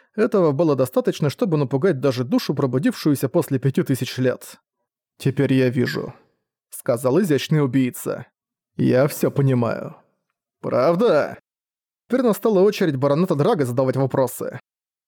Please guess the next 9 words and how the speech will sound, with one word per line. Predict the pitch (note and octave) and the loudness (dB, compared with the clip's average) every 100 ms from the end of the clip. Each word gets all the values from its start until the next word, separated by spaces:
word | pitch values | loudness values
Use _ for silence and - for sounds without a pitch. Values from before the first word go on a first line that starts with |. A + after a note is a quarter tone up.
| _ | _
«Кто | - D#3 | -4 0
ты | F3 F#3+ | 2 2
такой? | G3+ G3 D#3 A2+ C2+ - _ - | 2 2 2 0 -4 -16 _ -10
И | C3 | -6
почему | B2 C#3 D#3 E3+ | -4 0 2 4
уважаемая | D3+ C3+ E3+ E3 D3+ | 2 4 4 4 2
персона | D3 F#3 F3+ | 0 2 2
мешает | F3 E3 A3 D#3 C3 | 2 0 2 2 2
мне? | C#3 B2 G#2 A#2+ | 0 0 -4 -12